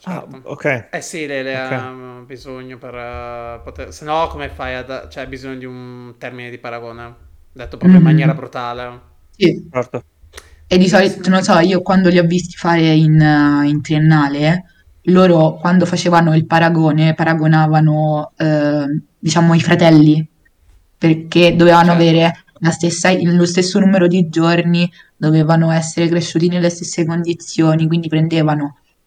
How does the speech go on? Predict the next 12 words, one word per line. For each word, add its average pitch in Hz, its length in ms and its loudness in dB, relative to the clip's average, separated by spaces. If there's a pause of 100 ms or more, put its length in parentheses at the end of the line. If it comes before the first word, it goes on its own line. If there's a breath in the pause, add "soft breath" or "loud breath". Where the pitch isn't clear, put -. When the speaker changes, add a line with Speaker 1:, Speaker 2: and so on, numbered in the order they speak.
(100)
Speaker 3:
il 160 160 0
topino 175 320 4
malato 175 420 4
e 185 40 6
il 180 80 4
fratellino 156 520 2
sano 156 760 0
e 165 160 2
li 180 80 6
mettevano 151 400 0
a 151 40 -8
confronto. 156 840 -4